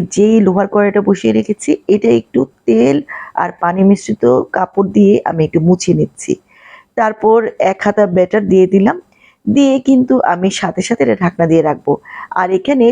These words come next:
চুলাটা কিন্তু একদম লোয়ের চেয়ে একটু বাড়ানো থাকবে। প্রথমে যে অবস্থায় দিব আমি সেই প-, অবস্থা পর্যন্ত দু তিন মিনিট ঢাকা দিয়ে রেখে তারপর আমি উঠিয়ে নেব। আমার প্রথম পিঠাটাই কিন্তু পারফেক্ট হয়েছে, ফুলকো হয়েছে।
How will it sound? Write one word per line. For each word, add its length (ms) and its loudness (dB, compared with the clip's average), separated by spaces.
চুলাটা 360 2
কিন্তু 380 -2
একদম 320 2
লোয়ের 380 4
চেয়ে 200 -4
একটু 220 -2
বাড়ানো 340 -2
থাকবে। 400 -2
প্রথমে 320 -2
যে 180 2
অবস্থায় 380 0
দিব 180 -2
আমি 220 -2
সেই 200 0
প-, 240 0
অবস্থা 380 -2
পর্যন্ত 400 0
দু 200 0
তিন 200 0
মিনিট 260 2
ঢাকা 240 -2
দিয়ে 200 2
রেখে 300 -2
তারপর 320 -2
আমি 180 0
উঠিয়ে 280 0
নেব। 140 0
আমার 240 -2
প্রথম 340 0
পিঠাটাই 360 0
কিন্তু 260 2
পারফেক্ট 480 -2
হয়েছে, 320 0
ফুলকো 380 -4
হয়েছে। 420 -2